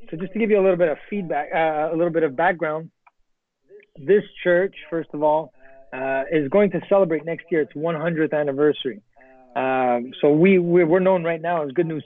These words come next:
Chapel. We weren't always Good News Chapel. This church started off as an Italian, uh, Pentecostal church back in the, uh, in the, uh, in the early, in the early part of the nineteen hundreds. We had, uh,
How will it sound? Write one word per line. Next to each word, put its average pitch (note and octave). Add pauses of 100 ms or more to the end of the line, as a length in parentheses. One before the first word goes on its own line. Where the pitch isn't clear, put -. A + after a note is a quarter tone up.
Chapel. E3
We D3+
weren't D#3+
always D#3
Good D3+
News D3
Chapel. D#3+
This C#3+ (100)
church D#3+
started C#3+
off D3
as C#3
an C3+ (120)
Italian, D3 (500)
uh, C3 (140)
Pentecostal D#3
church D#3
back D3
in C#3
the, C3+
uh, B2+ (560)
in C3
the, C3
uh, A#2+
in C3
the C#3
early, D3 (240)
in D3+
the D3
early D#3
part D3+
of C#3
the C#3
nineteen C#3+
hundreds. D#3+
We C3+
had, C3
uh, C3+